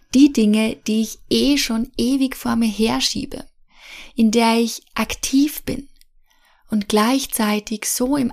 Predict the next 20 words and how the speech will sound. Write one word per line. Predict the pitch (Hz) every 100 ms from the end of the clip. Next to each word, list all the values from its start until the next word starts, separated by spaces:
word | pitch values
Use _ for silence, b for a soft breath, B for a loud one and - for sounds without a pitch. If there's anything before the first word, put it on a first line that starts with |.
| -
Einklang | 208 240 277 - 202 202
mit | 202 220
mir, | 214 233 262 240
meinem | 208 208 202
Körper | - 233 254 240
und | 220 208 _
allem | 233 254 277 240
rundherum, | 240 226 214 - 277 277 - B B B B B B B
in | 247 226
der | 240 247
ich | 254 -
einfach | 240 247 254 -
im | 247 220
Flow | - 220 233 285
bin | 285 214 202 233
und | 233 233 226
mit | 233 277 -
dem | 233
Leben | 214 202 202 311 240 202
gehe, | 190 190 196 240